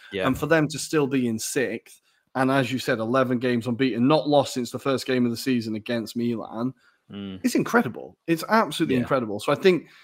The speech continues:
Speaker 2: sorry, it is ten games. You're right, ten games. So I think it's just, we, we, we had been backing Bologna for a decent season, and I think
Speaker 1: Mm-hmm.
Speaker 2: it's good to see it happening.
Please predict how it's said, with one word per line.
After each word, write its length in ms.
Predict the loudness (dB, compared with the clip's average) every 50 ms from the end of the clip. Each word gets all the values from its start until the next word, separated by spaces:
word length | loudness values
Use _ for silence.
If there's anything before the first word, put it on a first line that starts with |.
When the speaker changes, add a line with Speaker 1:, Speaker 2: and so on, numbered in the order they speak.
| -20 _ 0
Speaker 2:
sorry, 200 | 4 6 6 6
it 60 | 6
is 140 | 4 2 2
ten 240 | 0 -2 -2 -2 0
games. 260 | -2 -2 -4 -4 -2
You're 80 | 0 0
right, 180 | 0 0 -2 -2
ten 160 | -2 -2 0
games. 240 | 0 0 -2 -4 -6 -6 -2
So 120 | 2 2
I 60 | 2
think 220 | 4 2 2 2 2
it's 120 | 2 0
just, 360 | 2 4 4 4 2 0 -10 -18 -20 _ _ _ _ _ _ _ _ _ _ _ _ _ _ _ _ _ _ _ _ -8
we, 560 | -4 2 4 6 6 8 6 6 4 0 -6 _
we, 360 | -4 -2 2 4 4 4 4 2
we 280 | 2 2 2 4 4
had 100 | 6 6
been 160 | 6 6 6
backing 320 | 6 4 4 4 2 -2 0
Bologna 400 | 0 -2 -2 -2 -2 -4 -6 -8 -10 -14 _
for 140 | -4 -4
a 40 | -2
decent 360 | 0 0 -2 -2 -4 -6 -8 -6
season, 340 | -4 -4 -4 -4 -6 -6 -4
and 100 | -2 -2
I 60 | -2
think 140 | -2 -2 -2
Speaker 1:
Mm-hmm. 60 | -2
Speaker 2:
it's 80 | -2
good 240 | 2 4 4 4 4
to 100 | 2 -4
see 180 | -4 -2 0 0
it 60 | 0
happening. 380 | -2 -4 -4 -6 -6 -8 -10